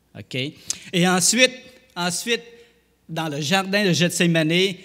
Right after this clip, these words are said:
c'est encore un moment très, très, très, très intense.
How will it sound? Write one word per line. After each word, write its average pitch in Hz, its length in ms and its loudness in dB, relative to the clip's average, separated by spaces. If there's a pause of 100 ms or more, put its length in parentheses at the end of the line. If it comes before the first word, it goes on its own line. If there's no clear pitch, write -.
c'est 147 220 -8
encore 156 360 -6
un 151 100 -2
moment 143 300 -6
très, 185 540 0
très, 175 400 -2
très, 160 220 -2
très 151 320 0
intense. 135 680 -2